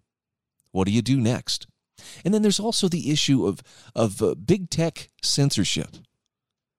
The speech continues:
And I know this is on a lot of folks' minds. Dissent is being silenced by big tech censorship, by deplatforming. And with this comes an opportunity.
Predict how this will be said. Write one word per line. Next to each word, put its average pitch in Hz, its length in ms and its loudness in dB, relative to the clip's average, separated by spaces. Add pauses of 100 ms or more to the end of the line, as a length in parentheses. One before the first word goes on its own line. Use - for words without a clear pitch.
(260)
And 87 80 -4
I 113 60 0
know 147 120 2
this 143 220 0
is 127 140 -2
on 127 120 2
a 120 40 2
lot 117 160 2
of 120 80 -2
folks' 120 260 0
minds. 127 320 -2
Dissent 143 400 0
is 107 160 -2
being 107 240 0
silenced 139 640 -2
by 80 100 0
big 95 220 -2
tech - 240 0
censorship, 135 580 0 (200)
by 90 120 0
deplatforming. 143 880 -2 (1000)
And 143 240 4
with 277 260 0
this 208 200 2
comes 214 480 0
an - 180 0
opportunity. 123 840 0